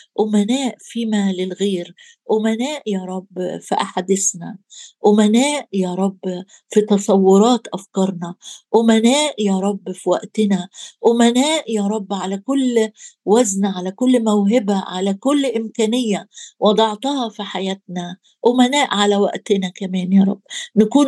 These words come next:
أمناء جدًا لشخصك. لما السما تسجل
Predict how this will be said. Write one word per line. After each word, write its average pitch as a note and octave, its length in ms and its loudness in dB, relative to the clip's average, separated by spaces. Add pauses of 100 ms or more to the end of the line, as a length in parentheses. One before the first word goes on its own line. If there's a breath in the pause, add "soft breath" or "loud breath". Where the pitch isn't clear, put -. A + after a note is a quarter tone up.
(160)
أمناء A#3 800 4
جدًا F#3+ 500 -6
لشخصك. G3 520 -6 (400 loud breath)
لما G3+ 560 4 (760)
السما A#3+ 540 0
تسجل G3+ 640 -6